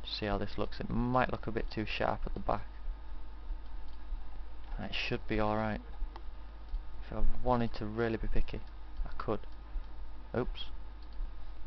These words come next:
I told you I'm clumsy. Just create a new edge there. Pull that back a tiny little bit.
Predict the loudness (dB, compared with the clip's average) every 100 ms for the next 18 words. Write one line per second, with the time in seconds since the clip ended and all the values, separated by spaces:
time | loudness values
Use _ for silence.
0 | -4 -4 -4 -4 -4 -4 -6 -8 -8 -4
1 | -2 -2 -4 -6 -8 -6 4 4 6 4
2 | 2 2 4 2 2 0 0 0 0 0
3 | -2 -4 -4 -6 -6 -8 -8 -6 -4 -4
4 | -4 -4 -4 -6 -8 -6 -6 -4 -4 -4
5 | -8 -8 -4 2 2 2 0 0 -2 -2
6 | 0 -2 2 6 6 6 -2 -4 -4 -6
7 | -6 -8 -8 -8 -8 -8 -4 -4 -4 -8
8 | -8 -8 -8 -8 -6 -4 -4 -4 -4 -8
9 | -10 -4 -4 -2 -2 -2 0 -2 -2 -2
10 | 0 0 0 -2 -6 -6